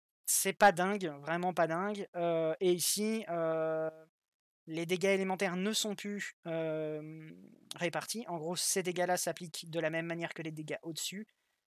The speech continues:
mais, euh, mais quarante pour cent en moins là-dessus, sachant que, euh, bah, ça m'intéresse pas spécialement, et les soixante pour cent de zone,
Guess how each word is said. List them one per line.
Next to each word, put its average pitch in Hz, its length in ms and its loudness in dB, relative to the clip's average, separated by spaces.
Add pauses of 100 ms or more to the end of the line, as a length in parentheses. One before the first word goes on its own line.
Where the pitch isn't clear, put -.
(240)
mais, 180 340 2
euh, 160 460 6
mais 160 140 -6
quarante 175 280 0
pour - 180 -10
cent 180 240 -2
en 175 160 -2
moins 175 360 0
là-dessus, 180 500 -4
sachant 160 360 -2
que, 170 380 -6
euh, 147 500 -6
bah, 139 140 -8
ça 143 140 -2
m'intéresse 147 460 -8
pas 156 120 -2
spécialement, 151 640 -8
et 175 100 -4
les 160 100 -2
soixante 156 360 -6
pour - 140 -16
cent 160 160 -8
de 165 40 -8
zone, 180 400 0